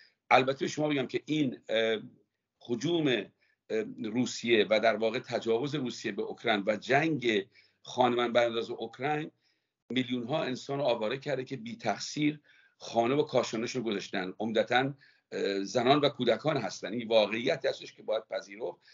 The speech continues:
و به اونها باید پذیرش داد. اما بقیه پناهجویان می‌گن نسبت به قوانینی که برای اونا اجرا می‌شه و قوانینی که برای ما تا به حال اجرا شده تفاوت هستش و این تفاوت رو می‌بینن و این تفاوت باعث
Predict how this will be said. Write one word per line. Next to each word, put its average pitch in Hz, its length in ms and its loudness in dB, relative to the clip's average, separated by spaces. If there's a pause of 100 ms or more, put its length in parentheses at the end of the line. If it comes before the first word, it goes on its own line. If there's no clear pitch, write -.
(140)
و 107 100 0
به 113 100 0
اونها 135 240 2
باید 127 200 0
پذیرش 95 480 -10
داد. - 220 -14 (100)
اما 135 420 0 (320)
بقیه 120 280 -2
پناهجویان 117 520 -6
می‌گن 127 260 -2
نسبت 107 380 -8
به 107 120 -4
قوانینی 113 640 0
که 110 260 -4 (340)
برای 120 220 2
اونا 151 200 0
اجرا 107 360 -4
می‌شه 139 480 -6 (140)
و 117 60 -6
قوانینی 113 360 -2
که 139 100 -10
برای 113 340 0
ما 151 180 0
تا 117 200 -4
به 107 100 -2
حال 107 300 -2
اجرا 104 260 -4
شده 110 380 -4 (260)
تفاوت 127 540 4
هستش 98 340 -4
و 117 40 -4
این 131 140 -2
تفاوت 110 500 -2
رو 107 40 -4
می‌بینن 143 460 -2 (280)
و 101 60 -2
این 123 140 -2
تفاوت 120 500 -4
باعث 107 540 2